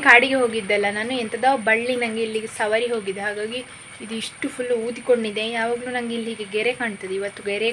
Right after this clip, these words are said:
ಕಾಣ್ತಿಲ್ಲ, ಊದಿ ಹೋಗಿದೆ. ಎಂತ ಮಾಡೋದು ಅಂತ ಗೊತ್ತಿಲ್ಲ, ಈಚೆ ತಿರುಗಿಸ್ಲಿಕ್ಕೆ ಆಗೋದಿಲ್ಲ, ಈಚೆ ತಿರುಗಿಸ್ಲಿಕ್ಕೂ ಆಗೋದಿಲ್ಲ. So ಅಪ್ಪ ಎಂಥದೋ ಒಂದು ಲೇಪ ಮಾಡಿ ಕೊಡ್ತೇನೆ ಅಂತ ಹೇಳಿದ್ದಾರೆ, ಅದು ಹಚ್ಚಿ ನೋಡುವ. ಕಮ್ಮಿ ಆಗಲಿಲ್ಲ ಅಂತಂದರೆ ನಾಳೆ ಹಾಸ್ಪಿಟಲ್ಗೆ ಹೋಗ್ಬೇಕಷ್ಟೇ. ಯಾಕಂದರೆ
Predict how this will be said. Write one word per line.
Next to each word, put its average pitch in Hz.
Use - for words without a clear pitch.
ಕಾಣ್ತಿಲ್ಲ, 196
ಊದಿ 240
ಹೋಗಿದೆ. 233
ಎಂತ 220
ಮಾಡೋದು 240
ಅಂತ 262
ಗೊತ್ತಿಲ್ಲ, 233
ಈಚೆ 285
ತಿರುಗಿಸ್ಲಿಕ್ಕೆ 277
ಆಗೋದಿಲ್ಲ, 294
ಈಚೆ 285
ತಿರುಗಿಸ್ಲಿಕ್ಕೂ 240
ಆಗೋದಿಲ್ಲ. 214
So -
ಅಪ್ಪ -
ಎಂಥದೋ 233
ಒಂದು 233
ಲೇಪ 233
ಮಾಡಿ 226
ಕೊಡ್ತೇನೆ 220
ಅಂತ 233
ಹೇಳಿದ್ದಾರೆ, 208
ಅದು 202
ಹಚ್ಚಿ 220
ನೋಡುವ. 202
ಕಮ್ಮಿ 226
ಆಗಲಿಲ್ಲ 220
ಅಂತಂದರೆ 214
ನಾಳೆ 202
ಹಾಸ್ಪಿಟಲ್ಗೆ 202
ಹೋಗ್ಬೇಕಷ್ಟೇ. 202
ಯಾಕಂದರೆ 247